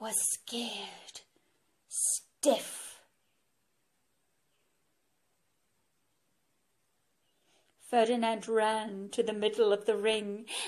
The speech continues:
and everyone shouted and clapped because they thought he was going to fight fiercely and butt and snort and stick his horns around. But not Ferdinand.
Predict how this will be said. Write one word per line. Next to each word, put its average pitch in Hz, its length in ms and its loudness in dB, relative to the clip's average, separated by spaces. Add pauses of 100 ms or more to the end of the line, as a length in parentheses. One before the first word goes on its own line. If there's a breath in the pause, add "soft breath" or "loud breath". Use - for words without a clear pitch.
and 247 260 2
everyone 247 520 6
shouted 262 720 4
and 220 220 2
clapped 285 520 -4 (280 loud breath)
because 294 320 2
they 302 120 6
thought 311 360 2
he 320 80 2
was 285 180 4
going 320 300 6
to 311 120 4
fight 359 460 0
fiercely 330 840 8 (240 loud breath)
and 320 340 4
butt - 420 6 (340 loud breath)
and 359 220 6 (180)
snort 370 560 10 (380 loud breath)
and 349 340 2
stick - 580 2 (120)
his 349 420 4 (180)
horns 311 680 6
around. 233 1000 2 (4000)
But 240 260 -6
not 233 260 -4
Ferdinand. 208 960 -2